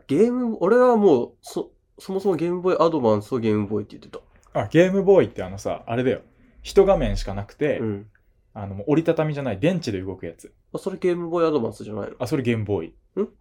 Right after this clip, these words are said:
Speaker 2: ゲームボーイアドバンスはなんか正方形の四角い、パカって開く。
Speaker 1: あー！そんなのあったね。
Speaker 2: 充電器付きのやつ。
Speaker 1: あ、俺ゲームボーイです。
Speaker 2: ゲームボーイかな？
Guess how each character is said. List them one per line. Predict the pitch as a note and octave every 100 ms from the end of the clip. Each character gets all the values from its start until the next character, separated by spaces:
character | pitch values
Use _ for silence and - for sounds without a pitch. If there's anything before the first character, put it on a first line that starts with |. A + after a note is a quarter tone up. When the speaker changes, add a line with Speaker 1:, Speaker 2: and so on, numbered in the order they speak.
| _ _ -
Speaker 2:
ゲ | E3+
ー |
ム | F#3+
ボ | F#3
ー |
イ | F3
ア | F3+
ド | F3
バ | C#3+
ン |
ス | B2+
は | A#2
な | A#2
ん |
か | F#2+
正 | - F3 E3+
方 | E3+
形 | E3
の | E3
四 | D#3
角 | - D#3 D#3
い、 | G#2
パ | - C#3+
カ | D#3+
っ | D#3+
て | G2+
開 | - G#2
く。 | - F#2+ E2 -
Speaker 1:
あ | G#3+ C4 D4 D4+ D#4+ D#4+ D#4+ - - _ -
ー！ | B3+ C4+ C#4 -
そ | - B3
ん | C4
な | C4
の |
あ | A#3+
っ |
た | E3+
ね。 |
Speaker 2:
充 | E3+
電 | E3 E3
器 | -
付 | C#3 C#3+
き | D#3
の |
や | D3
つ。 | - - _ _ _ _ -
Speaker 1:
あ、 | E3+ E3
俺 | E3+
ゲ | D#3+ E3
ー |
ム | D#3+
ボ | C#3+
ー | A2
イ |
で | -
す。 | - -
Speaker 2:
ゲ | C3 E3
ー |
ム | E3
ボ | C#3+
ー | D#2+
イ |
か | G#2
な？ | G#2+ -